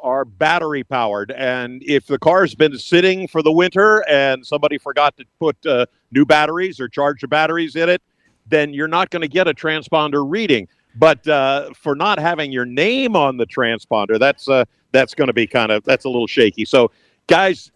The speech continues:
make sure that your transponder is working. And if you have any questions, go to Timing and Scoring. They will make sure that they have your name associated with your car number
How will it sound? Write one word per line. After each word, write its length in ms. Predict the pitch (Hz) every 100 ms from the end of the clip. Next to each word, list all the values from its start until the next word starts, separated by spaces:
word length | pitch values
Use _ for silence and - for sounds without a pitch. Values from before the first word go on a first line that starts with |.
| _
make 540 | 127 170 247 - _ _
sure 800 | - - - 190 226 139 87 76
that 180 | 117 107
your 120 | 123
transponder 800 | - 143 180 170 170 175 156 156
is 100 | 147
working. 540 | 147 208 196 190 190 156 _ _
And 140 | 131
if 140 | 143 139
you 80 | 135
have 160 | 143
any 120 | 180
questions, 520 | 190 170 160 - 160 113
go 120 | 139
to 80 | 135
Timing 400 | - 120 127 147
and 100 | 143
Scoring. 480 | - 175 143 131 127 _ _
They 200 | 123 143
will 340 | 131 117 101 98 95
make 260 | 135 -
sure 320 | - 180 160
that 160 | 135 135 _
they 240 | 156 196
have 300 | 143 135 131
your 240 | 117 151 170
name 400 | 143 135 135 123 _
associated 640 | 135 - 135 123 135 120 120
with 140 | 123
your 140 | 110 110
car 280 | 147 160
number 400 | 151 147 139 139